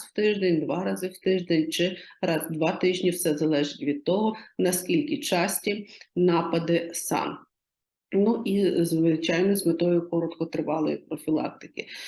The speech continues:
Е, є, е, с-, м, пацієнтська організація пацієнтів з спадковим ангіоневротичним набряком, які мають добрі джерела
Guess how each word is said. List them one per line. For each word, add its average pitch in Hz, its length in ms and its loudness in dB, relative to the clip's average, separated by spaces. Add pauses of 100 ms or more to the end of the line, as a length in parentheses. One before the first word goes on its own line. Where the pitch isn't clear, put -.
(220)
Е, 180 280 4
є, 220 420 2
е, 226 80 4
с-, 214 280 -4
м, 202 200 2
пацієнтська 208 600 -2
організація 175 840 0
пацієнтів 165 680 0
з 170 60 -8
спадковим 170 540 2
ангіоневротичним 170 960 0
набряком, 175 640 0 (320)
які 208 760 0
мають 185 580 2
добрі 196 420 0
джерела 185 720 0